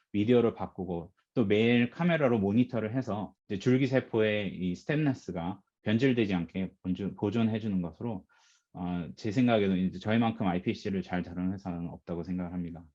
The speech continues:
어, 모든 게 이 자동화된 시스템, 이것의 제일 큰 장점은, 아, 모든 걸 병행할 수 있다는 건데요.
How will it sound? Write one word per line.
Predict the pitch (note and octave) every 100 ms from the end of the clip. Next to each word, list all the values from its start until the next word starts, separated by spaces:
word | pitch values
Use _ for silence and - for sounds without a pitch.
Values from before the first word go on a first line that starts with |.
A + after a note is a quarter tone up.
| _
어, | - F2+
모든 | F#2+ B2 E3
게 | D#3+ D#3 C#3+
이 | A2
자동화된 | - A2 B2+ C3 B2 A2
시스템, | G2 D3+ - F2+ E2 G2+
이것의 | A2 A#2+ A#2
제일 | - G#2 A2 -
큰 | - E3+
장점은, | D3+ G2 F#2+ G2+ G2+ A#2+ F#2+ D#2 _ _ _
아, | G2+ F#2+
모든 | F#2+ A2+ C3+
걸 | C#3 B2+
병행할 | - G#2+ C3+ C#3 C3+ B2+ A#2+
수 | B2
있다는 | G2 - F#2+ F2
건데요. | E2 F2+ G#2